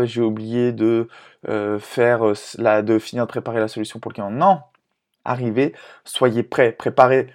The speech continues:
d'un point de vue opérationnel, c'est-à-dire tout ce dont j'ai besoin techniquement pour faire mon rendez-vous, et préparez-vous aussi mentalement à faire un rendez-vous. Il faut préparer aussi ses méthodes de vente.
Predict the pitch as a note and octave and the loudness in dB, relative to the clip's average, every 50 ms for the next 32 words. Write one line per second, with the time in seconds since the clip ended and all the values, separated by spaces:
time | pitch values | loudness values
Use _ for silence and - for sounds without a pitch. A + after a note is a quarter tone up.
0 | _ _ - B2+ A#2 A2+ - A#2+ A#2+ A#2 A#2+ - - _ - B2+ B2+ B2 A#2 A2+ | _ _ -6 -6 -4 -2 -2 -4 -2 -2 -4 -6 -6 _ -6 -4 -4 -4 -4 -4
1 | A2+ A2 - - A2 C#3+ G3 B3+ F#3+ B2 F#2+ - - G2+ - A2 A2+ B2 B2 A2 | -4 -6 -6 -4 0 0 0 2 0 -2 -4 -6 -6 -2 -2 0 2 2 2 0
2 | A2 A#2 _ _ _ _ _ _ _ _ _ _ _ - - - B2 B2+ _ _ | -2 -8 _ _ _ _ _ _ _ _ _ _ _ -18 -16 -16 -16 -18 _ _
3 | - - D#3 - - C3+ A#2 B2+ B2 A#2+ A#2+ A2 G#2+ C3+ C#3 C#3 - - - - | -8 -6 -4 -2 0 0 0 0 0 0 0 0 0 0 -2 -2 -2 -4 -6 -4
4 | - D3 C3+ - - E3 C#3+ C3+ C#3 - - - A2+ G#2+ G#2 G2 G2 F#2+ A2+ C#3 | -6 -8 -8 -4 -2 0 0 0 -2 -4 -6 -6 -6 -4 -2 -2 -2 -2 -2 -2
5 | G3+ A2+ G2 - - - A2+ B2 A2+ A#2 A#2+ C3+ B2+ B2 - - C3+ B2+ B2 A#2+ | -2 -2 -2 -2 -4 -4 -2 -2 0 0 0 -2 -2 -4 -4 -8 -8 -6 -6 -4
6 | B2+ B2 A2 A2 A#2 C#3+ F3 G3 - - - - - - - - A#2 - - B2 | -4 -2 -2 -2 0 0 0 0 -2 -6 -20 -20 -20 -14 -8 -8 -6 -2 0 0
7 | A#2 A2+ A#2+ A#2+ A2+ A2 B2+ B2+ B2+ C3+ C3 B2 - - - _ _ _ _ _ | 2 2 2 0 0 0 0 0 0 0 0 -2 -6 -10 -14 _ _ _ _ _
8 | _ _ _ _ _ _ _ _ _ - E3+ D3 - F3+ - F#3 F3+ G3+ G3 F#3 | _ _ _ _ _ _ _ _ _ 0 0 2 2 4 4 6 6 6 6 4
9 | - G#3+ - - B2 B2+ C3 C3 B2+ D#3 C#3 B2 A#2 B2+ A2 G2 - G2+ - | 2 -2 -6 -4 -4 -2 -2 0 2 0 2 2 0 -2 -2 -2 -6 -10 -14